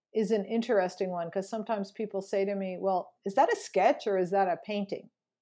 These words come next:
You know, 'cause so-, 'cause now my sketches are bigger, right? And so, um, you know, so what, what is the difference between a sketch and a painting? A big sketch is a p-,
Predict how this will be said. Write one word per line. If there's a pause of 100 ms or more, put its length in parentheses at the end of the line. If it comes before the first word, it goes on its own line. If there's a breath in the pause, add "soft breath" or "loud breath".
(160)
You
know,
'cause
so-,
'cause
now
my
sketches
are
bigger, (280)
right? (500)
And
so,
um, (100)
you
know,
so
what,
what
is
the
difference
between
a
sketch
and
a
painting?
A
big
sketch
is
a
p-,